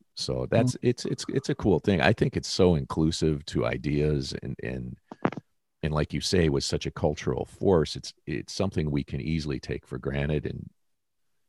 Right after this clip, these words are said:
Speaker 1: and I think in a way people <laughs> have taken it for granted.
Speaker 2: Yeah, <laughs> I totally agree with that.
Speaker 1: Yeah.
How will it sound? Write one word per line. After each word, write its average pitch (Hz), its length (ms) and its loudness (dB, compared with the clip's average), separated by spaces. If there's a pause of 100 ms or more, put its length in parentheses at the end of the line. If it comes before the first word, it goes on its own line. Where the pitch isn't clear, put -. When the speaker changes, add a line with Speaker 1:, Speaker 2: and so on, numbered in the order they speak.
(380)
Speaker 1:
and 80 100 0
I 71 40 0
think 87 240 0
in 76 60 2
a 71 60 0
way 76 280 4
people 82 300 2
<laughs> - 220 -10
have 95 280 2
taken - 340 -2
it - 140 -4
for 82 160 -2
granted. - 480 -6 (800)
Speaker 2:
Yeah, 196 340 10 (240)
<laughs> - 220 -16
I - 840 4
totally 110 400 12
agree 110 320 12
with 87 200 8
that. 87 260 2 (260)
Speaker 1:
Yeah. 73 280 4